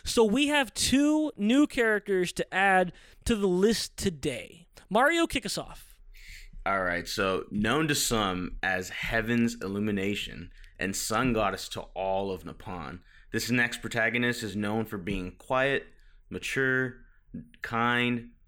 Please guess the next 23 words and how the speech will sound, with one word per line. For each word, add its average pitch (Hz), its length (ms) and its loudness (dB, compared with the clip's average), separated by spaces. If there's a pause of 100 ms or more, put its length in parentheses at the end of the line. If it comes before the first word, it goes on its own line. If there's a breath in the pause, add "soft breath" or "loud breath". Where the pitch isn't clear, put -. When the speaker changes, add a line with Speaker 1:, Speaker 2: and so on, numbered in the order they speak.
Speaker 2:
gentle, 107 600 -4 (220 soft breath)
and 92 260 -8
always 110 320 2
helping 101 340 -2
those 95 300 -4
in 90 100 -6
need. 110 400 -4 (720 soft breath)
The - 80 -6
character 143 460 0
that 110 180 0
we 117 120 2
are 107 100 2
talking 131 400 -4
about 120 600 -2
is 101 540 0 (140)
Amaratu. 87 920 -6 (840 soft breath)
Speaker 1:
Amaratu 165 720 0
from 214 260 2
the 220 220 0
Okami 226 520 0
series. 196 680 -6 (380 loud breath)
Uh, 175 400 2 (280)
man, 294 300 4